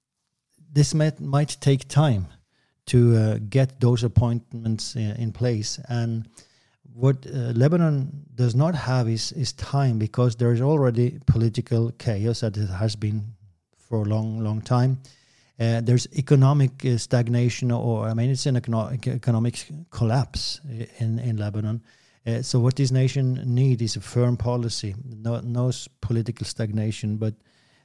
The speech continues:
this gridlock might not be solved very soon. Another huge problem is the fact that even if Hezbollah lost political influence,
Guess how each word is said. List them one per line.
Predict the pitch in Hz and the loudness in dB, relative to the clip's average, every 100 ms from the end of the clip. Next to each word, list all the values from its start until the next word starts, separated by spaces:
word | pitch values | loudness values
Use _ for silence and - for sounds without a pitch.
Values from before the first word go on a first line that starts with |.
| - | 4
this | 131 131 | 4 6
gridlock | 120 151 156 170 170 143 - | 8 8 8 4 2 -4 -8
might | 135 123 127 127 131 139 | -6 0 2 2 0 -4
not | 123 123 - - - _ _ _ _ _ 117 | 0 0 -2 -18 -18 _ _ _ _ _ -2
be | 113 | 0
solved | - 117 120 110 | 2 2 2 0
very | 110 113 113 | 0 0 0
soon. | - 131 110 95 - - - - - - | 0 2 2 0 -8 -20 -20 -20 -20 -6
Another | 127 139 180 185 | 2 4 6 4
huge | - 160 160 - | 4 2 2 0
problem | 151 151 139 117 | 0 2 2 2
is | 127 127 | 2 0
the | 120 | -2
fact | - 127 123 | 0 -2 -2
that | 120 107 | -4 -2
even | 120 156 170 | 0 2 2
if | 127 110 | 0 0
Hezbollah | 117 - 127 131 110 | -4 0 2 2 2
lost | 113 - | 0 -2
political | 117 113 135 123 104 | 0 0 0 0 -2
influence, | 101 107 104 113 | 0 0 0 -2